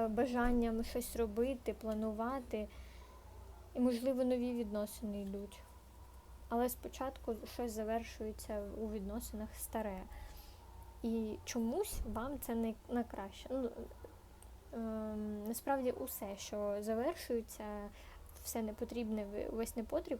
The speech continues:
він уходить в смітник, і це не завжди нам на краще, але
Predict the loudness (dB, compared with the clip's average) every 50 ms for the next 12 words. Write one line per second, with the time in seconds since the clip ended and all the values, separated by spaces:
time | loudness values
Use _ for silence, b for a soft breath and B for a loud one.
0 | -2 -2 0 2 4 4 2 0 -6 -6 -8 -8 -6 -2 2 2 4 4 2 0
1 | -2 -8 -12 -10 -10 -4 -2 -2 -2 -2 -4 -4 -2 0 0 -2 -4 -8 -10 -10
2 | -10 -10 -8 -8 -6 -4 -4 -4 -4 -4 -2 -2 0 0 2 0 0 0 0 0
3 | 0 0 -2 -6 -4 -4 -2 0 0 0 0 0 0 0 0 0 0 -2 -4 -6
4 | -4 -2 0 2 2 2 2